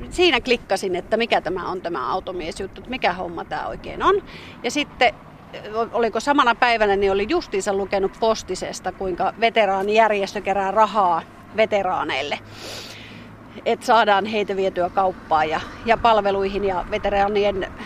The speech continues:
oma vastuuosuus oli viisikymmentä euroa. Ja mä ajattelin, että se on kauhean korkea summa. Et eihän niillä ole varaa semmosia laittaa viittäkymmentä euroa, että ne pääsee käymään vaikka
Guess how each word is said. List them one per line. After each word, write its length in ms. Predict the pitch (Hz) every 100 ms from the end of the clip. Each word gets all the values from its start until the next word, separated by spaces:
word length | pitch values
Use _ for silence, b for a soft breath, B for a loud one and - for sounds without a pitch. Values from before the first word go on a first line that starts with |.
| B B -
oma 300 | 262 247 214
vastuuosuus 760 | 208 - 214 185 208 214 185
oli 120 | 208
viisikymmentä 640 | 196 208 - 185 - 170 208
euroa. 300 | 185 180 180
Ja 40 |
mä 80 | 233
ajattelin, 140 | 254
että 80 | -
se 60 | 285
on 120 | 240
kauhean 680 | - 302 240 180 190 180 170
korkea 400 | 202 190 180 190
summa. 260 | 220 214
Et 80 | 226
eihän 220 | 311 311
niillä 180 | 320 277
ole 100 | 202
varaa 220 | 196 170
semmosia 500 | 170 175 175 196 175
laittaa 360 | 175 165 - 185
viittäkymmentä 540 | 190 196 190 185 185
euroa, 280 | 160 190 185
että 140 | 185
ne 60 | 190
pääsee 320 | 180 190 190
käymään 380 | 175 185 185 185
vaikka 260 | 185 -